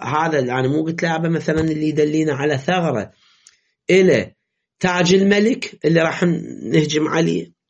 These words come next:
وتصالحنا معاهم. زين، هذا اللي دلانا على الثغرة.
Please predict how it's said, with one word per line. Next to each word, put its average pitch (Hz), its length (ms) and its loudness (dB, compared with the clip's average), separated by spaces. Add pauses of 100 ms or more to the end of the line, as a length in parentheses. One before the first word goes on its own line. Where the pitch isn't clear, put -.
(420)
وتصالحنا 170 760 0
معاهم. 107 540 -2
زين، 131 200 2
هذا 185 260 0
اللي 196 140 2
دلانا 147 520 2
على 127 220 -2
الثغرة. 127 640 -6